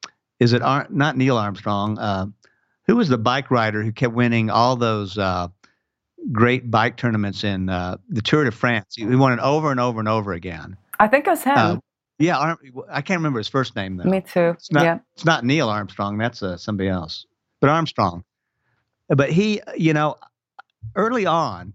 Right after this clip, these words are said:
Speaker 1: after he won a, a couple of victories, I began to, what is driving this person? You know, what, he, he ended up getting a divorce.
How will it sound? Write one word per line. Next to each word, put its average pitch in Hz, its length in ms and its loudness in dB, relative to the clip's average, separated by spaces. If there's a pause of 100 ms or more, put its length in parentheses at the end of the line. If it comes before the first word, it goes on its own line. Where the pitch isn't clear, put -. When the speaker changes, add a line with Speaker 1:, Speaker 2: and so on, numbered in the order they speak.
(160)
Speaker 1:
after 143 240 0
he 151 60 4
won 175 200 0
a, 120 80 -4
a 135 360 -2 (160)
couple 160 260 2
of 110 80 0
victories, 143 580 0 (560)
I 147 80 6
began 147 360 2
to, 135 100 0
what 196 200 0
is 190 180 -2
driving 135 440 0
this 98 180 -6
person? 90 500 -4 (520)
You 131 120 4
know, 120 120 2
what, 156 260 0
he, 135 420 0
he 139 80 2 (180)
ended 156 180 2
up 156 160 -6
getting 147 280 0
a 139 40 2
divorce. 123 560 0